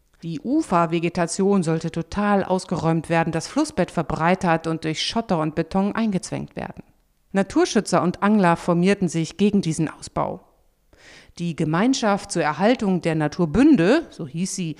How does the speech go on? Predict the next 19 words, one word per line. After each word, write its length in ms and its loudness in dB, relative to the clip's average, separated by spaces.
organisierte 720 0
Vorträge 720 0
und 180 -4
informierte 540 -2
über 160 -2
die 120 -4
drohende 460 -2
Gefahr. 640 -6
In 140 2
den 180 4
neunzehnhundertachtziger 1120 2
Jahren 500 6
wurden 580 2
die 140 -2
Begradigungspläne 1120 0
aus 120 -6
finanziellen 500 4
Gründen 320 2
aufgegeben 720 -2